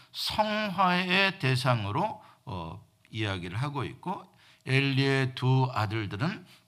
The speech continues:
타락의 대상으로 이렇게 비교를 해주고 있습니다.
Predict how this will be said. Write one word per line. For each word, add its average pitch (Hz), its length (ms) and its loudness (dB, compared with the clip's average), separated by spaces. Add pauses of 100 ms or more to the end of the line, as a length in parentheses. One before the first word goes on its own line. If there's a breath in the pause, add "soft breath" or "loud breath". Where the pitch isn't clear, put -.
(100)
타락의 208 600 0
대상으로 104 640 -4
이렇게 101 580 -8
비교를 117 540 -2 (400 loud breath)
해주고 160 320 -10
있습니다. - 380 -10